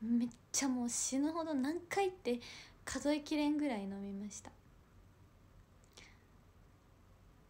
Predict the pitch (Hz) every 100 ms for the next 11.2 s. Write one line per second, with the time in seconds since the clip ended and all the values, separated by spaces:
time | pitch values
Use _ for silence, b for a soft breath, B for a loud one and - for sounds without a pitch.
0 | - 240 240 254 240 - 262 233 214 202
1 | 214 - B B - 233 233 - - 294
2 | 294 294 - 311 233 220 208 208 220 220
3 | 226 220 208 208 214 262 269 285 - 294
4 | 233 208 208 233 220 214 226 233 240 220
5 | 208 214 269 294 294 269 320 240 B B
6 | B - 220 214 214 202 208 202 190 185
7 | 214 - - - - - 220 214 214 208
8 | 202 269 - 381 370 320 233 240 196 190
9 | 190 196 196 190 196 202 220 - - -
10 | B B - 214 214 233 233 233 - 208
11 | - -